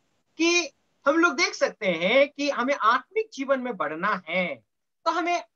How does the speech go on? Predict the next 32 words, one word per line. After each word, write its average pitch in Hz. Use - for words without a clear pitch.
जो 330
है 320
exercise, 269
जो 294
शारीरिक 294
exercise 269
लोग 240
जो 226
है 220
तंदुरुस्त 220
रहने 196
के 175
लिए, 143
हट्टा 220
कट्टा 214
रहने 165
के 180
लिए, 160
लंबी 262
उम्र 202
के 190
लिए, 160
वो 339
लोग 339
हर 311
समय 311
जो 254
है 233
क्या -
करते 214
हैं? 147
Exercise 180